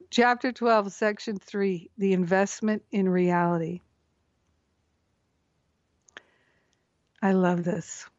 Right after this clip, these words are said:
Starts off with, "I once asked you to sell all you have and give to the poor and follow me."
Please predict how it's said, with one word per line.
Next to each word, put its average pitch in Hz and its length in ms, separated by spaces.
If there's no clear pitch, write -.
Starts 196 480
off 185 240
with, 185 240
"I 220 180
once 208 580
asked 226 540
you 214 280
to 190 200
sell 196 600
all 214 280
you 240 180
have 180 420
and 190 200
give 196 240
to 220 120
the 220 100
poor 180 540
and 185 220
follow 180 500
me." 170 400